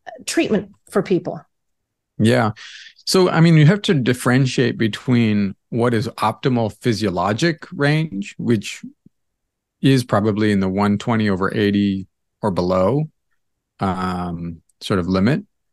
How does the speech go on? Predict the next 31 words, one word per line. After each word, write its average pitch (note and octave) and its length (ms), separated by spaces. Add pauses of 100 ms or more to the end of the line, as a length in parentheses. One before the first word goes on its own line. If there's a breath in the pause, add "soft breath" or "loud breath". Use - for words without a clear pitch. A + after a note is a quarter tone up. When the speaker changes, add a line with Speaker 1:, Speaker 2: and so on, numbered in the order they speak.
(300)
Speaker 2:
But G#2+ 100
that D#3+ 160
might F3+ 180
be D3+ 120
optimal A#2+ 500
physiologic A2+ 680
range. F#2 300
But G#2 140
what, A2 280
as G#2+ 200
physicians, - 680
what A#2 200
they're G2+ 320
commonly, A#2+ 640
what G#2+ 180
we're G2+ 140
commonly A#2+ 560
thinking C3+ 400
about F#2+ 340
is G2+ 300 (500 soft breath)
what C3 320
is F3 180
the C3+ 140
limit A2+ 600 (760)
at B2+ 200
which B2+ 300
we C3 120
would B2+ 240
start - 440
some A#2 240
pharmacologic A2+ 1300